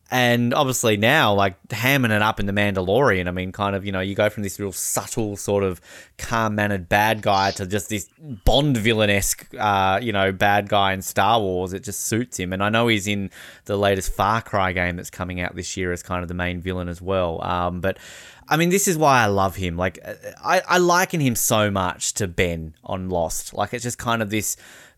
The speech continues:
mild-mannered, just calm sort of villain who is just an absolute prick. I'm not trying to spoil it here with Gus, but, like, he's just, just the way, I love that type of villain. It's kind of, they're just so calm and just collected. And then,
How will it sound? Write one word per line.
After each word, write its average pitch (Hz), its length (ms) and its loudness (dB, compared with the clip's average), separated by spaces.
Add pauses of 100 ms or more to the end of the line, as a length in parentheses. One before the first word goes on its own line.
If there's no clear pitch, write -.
mild-mannered, 120 880 2
just - 200 -6
calm 123 480 0
sort 117 240 0
of 98 100 -2
villain 107 320 2
who 104 140 -2
is 110 120 -2
just - 160 -2
an - 60 -12 (260)
absolute 123 640 -4
prick. 95 300 4
I'm 120 80 -4
not 175 120 -2
trying 165 160 0
to 123 40 -2
spoil 117 380 2
it 92 80 -4
here 95 140 -4
with 90 140 -8
Gus, 90 300 0
but, - 160 -10
like, 107 280 -4 (580)
he's 170 220 0
just, - 300 0
just - 300 -4 (100)
the 170 100 2
way, 160 340 4
I 160 120 4
love 175 340 2
that 165 160 2
type 143 220 0
of 123 100 -2
villain. 107 320 0 (160)
It's - 180 -6
kind 139 180 -2
of, 131 60 0
they're 131 80 0
just 127 180 -4
so 143 200 2
calm 123 600 -2
and 110 120 -4
just - 260 -10
collected. 113 480 -4
And 107 100 -4
then, 107 240 -2